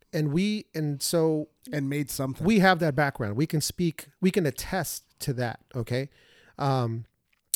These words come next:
Speaker 1: but not to get, like I said, too deep into that, uh, at least not on this, on this podcast. Um, we're not gonna get too political, but we will speak of our patriotism. And, you know, and one thing real quick,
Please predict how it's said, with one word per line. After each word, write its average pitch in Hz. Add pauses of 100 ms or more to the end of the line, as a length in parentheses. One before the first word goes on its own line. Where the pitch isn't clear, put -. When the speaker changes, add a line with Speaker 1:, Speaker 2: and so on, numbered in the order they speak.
Speaker 1:
but 147
not 156
to 170
get, 160
like 156
I 135
said, 127
too 160
deep 143
into 127
that, 127
uh, 120
at 120
least 143
not 139
on 120
this, - (140)
on 120
this 110
podcast. 123
Um, 117 (320)
we're 147
not 147
gonna 160
get 160
too -
political, 175
but 151
we 147
will 147
speak -
of 131
our 127
patriotism. 135
And, 120 (360)
you 147
know, 131
and 135 (300)
one 170
thing 160
real 147
quick, 147